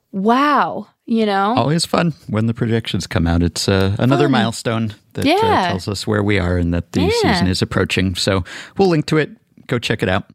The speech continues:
Speaker 1: And I will endeavor to, um, you know, come up with a more tonally consistent reaction to people on the internet. And I could tell I was spoiling for a fight yesterday. I was like, "Oh,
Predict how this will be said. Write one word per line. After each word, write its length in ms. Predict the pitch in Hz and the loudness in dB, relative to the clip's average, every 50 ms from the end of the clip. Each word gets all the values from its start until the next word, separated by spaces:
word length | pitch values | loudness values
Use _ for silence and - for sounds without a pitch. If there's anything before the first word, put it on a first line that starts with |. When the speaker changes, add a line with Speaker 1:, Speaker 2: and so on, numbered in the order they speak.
| _ _ _ | _ _ _
Speaker 1:
And 200 | - 294 302 294 | -2 0 0 2
I 300 | 294 302 311 320 320 311 | 0 0 0 0 -2 -2
will 340 | 285 262 285 285 285 285 262 | -2 -2 -2 0 0 0 0
endeavor 540 | 247 269 262 240 233 240 240 247 240 240 233 | 0 0 2 2 0 0 0 -2 -4 -4 -4
to, 500 | - - - 233 233 233 247 247 - - | -4 -4 -2 -2 -2 -2 -2 -4 -4 -2
um, 460 | - 233 226 226 233 233 226 226 233 - | -2 -2 -2 -2 -2 -2 -2 -4 -2 0
you 140 | 240 247 233 | 0 2 2
know, 320 | 214 208 214 220 226 220 - | 2 2 2 0 -2 -2 -2
come 280 | - - 233 233 233 | -2 0 0 2 2
up 200 | 233 226 226 - | 0 0 0 0
with 160 | 240 233 220 220 | 0 0 2 2
a 60 | 214 | 2
more 300 | 208 208 208 214 208 208 | 2 2 2 2 0 0
tonally 680 | - - - 240 254 277 262 226 185 175 185 185 175 | -2 -2 0 0 2 2 2 0 2 2 0 0 0
consistent 640 | - 196 185 180 - - 190 185 - - - 190 - | 0 -2 -2 -2 -2 -2 -4 -4 -4 -4 -4 -4 -2
reaction 640 | 196 185 185 185 185 180 185 - - - 196 196 202 | -2 0 0 2 0 0 -2 -2 -2 0 0 0 2
to 160 | - 226 220 | 2 0 0
people 320 | - - 202 - - 220 220 | 2 0 0 0 2 0 2
on 140 | 220 220 | 2 2
the 140 | 220 226 233 | 2 2 2
internet. 420 | 247 269 294 233 170 - - - - - | 0 2 0 0 0 0 -4 -8 -6 -2
And 180 | 214 202 202 - | 0 0 0 2
I 140 | - 190 208 | 0 0 0
could 160 | 302 - 254 | 2 0 2
tell 140 | 240 240 240 | 2 2 0
I 80 | 214 | -2
was 140 | 180 180 - | -2 -4 -8
spoiling 420 | - - - 202 208 208 196 180 | -10 -4 -2 -2 -2 0 -2 -6
for 160 | 175 - 175 175 | -6 -6 -6 -6
a 40 | |
fight 220 | 170 - 180 180 139 | -2 -2 -2 -2 -2
yesterday. 460 | 147 175 - - - - 131 - - | -4 -6 -8 -10 -12 -10 -8 -8 -8
I 40 | - | -8
was 120 | - - | -8 -8
like, 100 | - - - | -10 -8 -4
"Oh, 320 | - - 254 - 175 | -2 -2 0 2 0